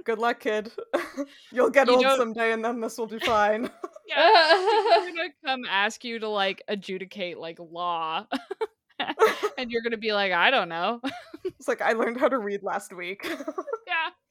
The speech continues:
Speaker 3: Oh, he did,
Speaker 2: I don't
Speaker 3: though.
Speaker 2: I don't know any of these words. <laughs>
Speaker 1: I don't, yeah, I don't know what this means. I grew up on a farm, like, twenty kilometers out of a
Speaker 2: Yeah.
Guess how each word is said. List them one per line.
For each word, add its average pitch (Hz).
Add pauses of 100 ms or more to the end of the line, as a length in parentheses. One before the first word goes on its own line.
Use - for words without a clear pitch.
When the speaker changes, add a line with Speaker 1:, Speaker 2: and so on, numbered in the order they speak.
(300)
Speaker 3:
Oh, 349 (360)
he 359
did, 415
Speaker 2:
I 311
don't 370
Speaker 3:
though. 277 (180)
Speaker 2:
I 254
don't 269
know 226
any 214
of 175
these 175
words. 170 (140)
<laughs> -
Speaker 1:
I 233
don't, 220 (100)
yeah, 220
I 208
don't 226
know 208
what 196
this 202
means. 185 (840)
I 240
grew 247
up 277
on 262
a 240
farm, 208
like, 202
twenty 208
kilometers 202
out 202
of 208
a -
Speaker 2:
Yeah. 180